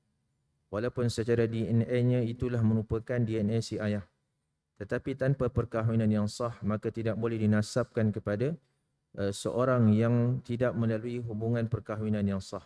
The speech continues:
Nabi Isa alaihissalam, tuan-tuan, membenarkan apa yang pernah datang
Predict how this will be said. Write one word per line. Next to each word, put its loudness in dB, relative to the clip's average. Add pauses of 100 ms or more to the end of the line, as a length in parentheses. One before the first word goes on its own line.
(1120)
Nabi -2
Isa -2
alaihissalam, -2
tuan-tuan, -2 (800)
membenarkan -2
apa -6
yang 0
pernah -2
datang -2